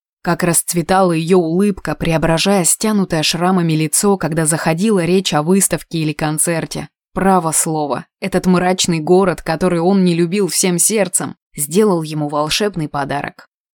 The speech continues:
Подарок. Пакет. Граф чуть не стукнул себя по лбу и собрался вернуться к экипажу, но было поздно, его заметили.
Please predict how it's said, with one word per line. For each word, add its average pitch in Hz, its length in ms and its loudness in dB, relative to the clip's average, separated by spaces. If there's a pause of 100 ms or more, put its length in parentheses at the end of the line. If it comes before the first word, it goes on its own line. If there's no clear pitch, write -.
Подарок. 156 640 -2 (160)
Пакет. 190 560 0 (200)
Граф 214 440 2
чуть 220 260 0
не 208 120 4
стукнул 196 520 0
себя 175 320 0
по 233 300 2
лбу 160 220 -2
и 175 100 -2
собрался 208 600 2
вернуться 180 520 2
к - 80 -10
экипажу, 165 640 -4
но 170 160 -4
было 208 280 0
поздно, 151 580 -4
его 175 420 -2
заметили. 151 720 -6